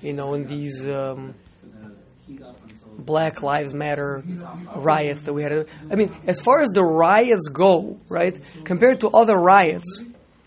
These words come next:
that America has had, let's say, they weren't so terrible, uh, on the scale, right, of how much property was destroyed or whatever, right?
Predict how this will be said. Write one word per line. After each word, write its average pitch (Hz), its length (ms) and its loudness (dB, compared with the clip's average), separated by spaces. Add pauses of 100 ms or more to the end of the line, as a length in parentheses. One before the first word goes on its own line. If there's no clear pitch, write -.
(200)
that 151 240 -4
America 160 400 0
has 143 120 -8
had, 147 220 -4
let's 143 220 -12
say, 180 200 -8
they 180 260 0
weren't 247 380 -2 (580)
so 190 220 -2
terrible, 208 480 2 (100)
uh, 156 240 -4
on 151 180 -6
the 151 80 -6
scale, 156 540 0
right, 180 240 -6
of 170 160 -14 (240)
how 170 200 0
much 160 280 -2
property 165 500 0
was 143 200 -6
destroyed 147 460 -10
or 165 100 -10
whatever, 180 420 -12 (120)
right? 196 200 -4